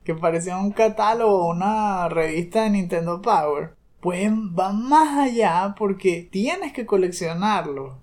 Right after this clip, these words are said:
No es un menú normal que le das start y, y se ve así,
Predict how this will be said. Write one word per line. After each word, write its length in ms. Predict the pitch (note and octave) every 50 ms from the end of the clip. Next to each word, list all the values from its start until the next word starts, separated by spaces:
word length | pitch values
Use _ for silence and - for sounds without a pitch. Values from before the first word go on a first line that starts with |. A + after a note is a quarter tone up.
| _ -
No 440 | D#3+ E3 F3+ F#3+ G3 G#3+ A#3 B3
es 200 | B3+ C4 C4+ C#4
un 220 | C#4+ D4+ D#4+ D#4 D4+
menú 480 | D4+ C#4+ C#4 C4+ C4 B3+ C4 C#4 D4
normal 460 | D4+ D4 C#4+ C4+ A#3 G#3+ A3 A3+ B3 B3+
que 100 | C4+ B3
le 120 | A#3+ G3
das 260 | E3 F3 F#3 F#3 -
start 460 | - - G#3+ A3+ A3+ A#3 B3 B3 B3 - B3
y, 400 | G#3 F#3+ F#3 F#3 F#3 G#3 F#3+ F#3
y 60 | F3
se 160 | - G3 F3+
ve 120 | F3 E3+
así, 420 | F#3 F#3+ F#3+ - G#3+ G3+ F#3 E3